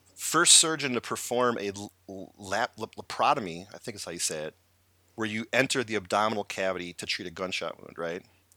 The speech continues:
If this guy is there and he throws his hands up after you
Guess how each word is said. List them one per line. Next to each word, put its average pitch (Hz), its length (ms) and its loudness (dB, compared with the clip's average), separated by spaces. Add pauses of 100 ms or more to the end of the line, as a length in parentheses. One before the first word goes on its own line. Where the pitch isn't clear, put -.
(540)
If 104 280 -8
this 151 180 6
guy 156 240 6
is 143 180 2
there 98 420 0 (460)
and 110 100 -4
he 131 80 2
throws 131 360 2
his 113 140 0
hands 120 320 0
up 95 180 0
after 95 260 -2
you 90 220 -8